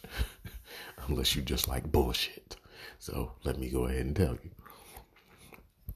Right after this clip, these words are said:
The sun apparently expands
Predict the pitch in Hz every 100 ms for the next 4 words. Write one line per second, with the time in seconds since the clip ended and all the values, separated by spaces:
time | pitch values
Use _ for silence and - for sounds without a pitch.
0 | - _ _ - - - - - - -
1 | - 85 90 - - - 85 78 - 73
2 | 69 67 65 _ _ _ _ _ _ _
3 | - - - - 69 71 69 67 65